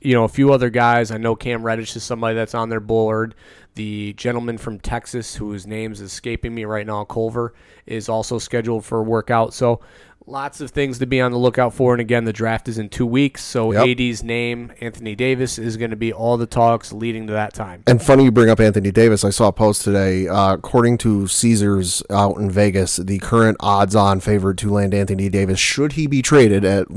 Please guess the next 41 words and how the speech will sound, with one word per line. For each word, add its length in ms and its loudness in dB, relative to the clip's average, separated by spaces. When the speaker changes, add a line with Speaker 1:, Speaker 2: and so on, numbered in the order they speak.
Speaker 2:
currently 300 2
minus 300 4
four 220 0
hundred 340 2
odds, 380 4
are 260 2
the 160 -2
Los 300 2
Angeles 360 0
Lakers, 540 0
and 220 0
the 100 0
New 140 4
York 240 4
Knicks 240 0
are 40 -2
second 360 0
with 120 -4
a 140 -2
plus 320 0
five 220 -2
hundred 280 -4
odds 320 -6
of 120 -12
landing 360 -8
Anthony 360 -12
Davis. 400 -12
Speaker 1:
Well, 240 0
I 160 -4
mean, 260 -2
for 180 -8
right 240 -2
now, 500 -4
that 220 -10
with, 180 0
with 180 -4
the 80 2
way 160 6
that 220 4
goes, 320 4
the, 440 -2